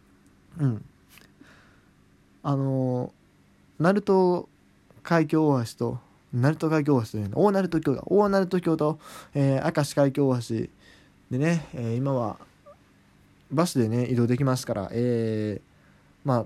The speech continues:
だ-、だから、鳴尾浜とか、あるいは、えー、舞洲の方にね、すごい行きやすいですし、まあ、新幹線乗る時とかもね、結構行きやすくなるのかなと思うので、新幹線は乗らへんか、どうやろ？い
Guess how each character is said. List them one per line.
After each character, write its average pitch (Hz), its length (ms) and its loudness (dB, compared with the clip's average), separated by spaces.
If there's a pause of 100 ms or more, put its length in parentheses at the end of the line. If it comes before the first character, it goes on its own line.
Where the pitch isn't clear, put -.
だ-、 139 100 2
だ - 240 -4
か 127 80 0
ら、 110 140 2
鳴 131 240 2
尾 131 80 2
浜 113 220 -2
と 101 100 -6
か、 90 260 -6
あ 110 60 -4
る 117 100 0
い 110 80 0
は、 95 220 -6 (460)
え 98 220 -2
ー、 - 20 -2
舞 123 180 2
洲 123 140 -6
の 160 140 0 (520)
方 127 240 -2
に 104 80 -6
ね、 127 180 -2
す - 320 -8
ご 135 160 2
い 113 40 2
行 123 200 -2
き 143 80 0
や 135 80 0
す 139 120 -4
い 117 40 -2
で 98 120 -4
す - 60 -14
し、 - 320 -12 (1400)
ま 180 120 0
あ、 - 20 2
新 139 200 -2
幹 151 140 0
線 131 140 -4
乗 120 80 -2
る 117 60 -2
時 120 160 -8
と 113 100 -10
か - 100 -14
も 107 100 -10
ね、 131 80 -6
結 147 140 -4
構 120 140 -4
行 127 100 -6
き - 40 -2
や 123 100 -2
す - 80 -12
く 117 60 -10
な 104 220 -8
る 120 100 -4
の 110 100 -6
か 101 120 -12
な 104 120 -8
と 98 140 -12
思 101 80 -8
う 104 220 -8
の 87 140 -12
で、 85 220 -12 (960)
新 107 200 -10
幹 233 200 -2
線 185 100 -2
は 131 60 0
乗 135 100 -2
ら 180 140 0
へ 123 40 -2
ん 107 60 -8
か、 95 100 -10
ど 180 120 -2
う 214 40 2
や - 60 2
ろ？ - 80 -6
い - 40 -20